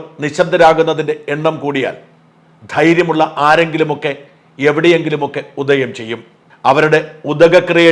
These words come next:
ചെയ്യാൻ ഈ സ്വേച്ഛാധിപതിയും അയാളുടെ വാഴ്ത്തുപാട്ടുകാരും രംഗത്തിറങ്ങുമെങ്കിലും അവർ ചരിത്രത്തിൽ പിന്നീട് വിപ്ലവകാരികളായി വാഴ്ത്തപ്പെടും. സ്റ്റാലിൻ്റെയും ഹിറ്റ്ലറുടെയും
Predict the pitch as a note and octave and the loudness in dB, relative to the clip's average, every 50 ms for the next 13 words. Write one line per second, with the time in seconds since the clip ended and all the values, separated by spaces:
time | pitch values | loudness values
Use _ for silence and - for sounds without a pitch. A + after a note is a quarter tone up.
0 | E3 D#3 D3+ A#2+ G2+ - - - _ _ _ _ _ - - D#3 D3+ E3+ D#3+ E3 | 2 2 -2 -2 -4 -6 -12 -20 _ _ _ _ _ -8 -6 -4 0 2 0 0
1 | D#3+ - E3+ F3+ E3 F3 E3+ E3 E3 E3 D#3+ D#3 D3+ D#3 - C#3 D3+ D#3+ D#3+ E3 | 2 2 2 2 4 2 2 2 0 0 0 -2 -6 -6 -2 0 2 2 4 2
2 | E3 D#3 D#3 D#3+ E3+ E3 - F#3+ F3 F3 E3 - F3 D3+ E3 D#3 D#3 D3+ D3 - | 4 4 4 4 4 2 0 0 0 0 -2 0 2 2 2 2 2 -2 -6 -12
3 | - - _ _ _ - - C#3+ D3+ E3 E3+ F3+ E3+ F3 F3 E3 F3 F3 F3+ F3 | -18 -20 _ _ _ -4 0 0 0 2 2 2 2 4 4 4 4 4 2 2
4 | E3+ D#3+ D#3 C3 G2+ F2 - - _ _ _ _ _ - C#3+ D3+ E3+ D#3+ - F3 | 2 2 0 -2 -4 -6 -10 -16 _ _ _ _ _ 2 2 4 2 2 2 2
5 | D#3+ E3 E3 E3+ F#3+ F3 F#3 F3+ E3 E3+ E3 D#3 D#3+ D#3 D#3+ D#3 D#3 D3+ D3+ D#3 | 2 2 0 -2 -2 -2 -2 -4 -6 -4 -2 -2 0 0 0 -2 -2 -6 -6 0
6 | F3+ F3 E3+ E3+ D#3+ D#3+ D#3 D#3 D#3 D3 C#3+ C#3+ C#3 C#3 - - - - B2+ C3 | 0 2 2 4 4 4 2 2 2 0 0 0 -2 -4 -6 -14 -12 -2 0 0
7 | C3+ C#3 - - C3+ C3 B2 A#2+ B2 B2 - - _ _ _ _ _ - _ - | 2 2 0 -4 -6 -4 -4 -6 -6 -6 -10 -16 _ _ _ _ _ -12 _ 4
8 | D#3 D3+ E3+ F#3+ F#3+ F#3+ F3+ F#3+ F3+ E3+ D#3 - - - - E3 - - F#3+ G3 | 6 6 6 6 6 4 6 6 6 6 4 0 -8 -12 -12 -12 -12 0 2 2
9 | F#3 F3+ F3 D#3+ C#3+ A2+ G2 | 4 4 2 0 -2 -2 -6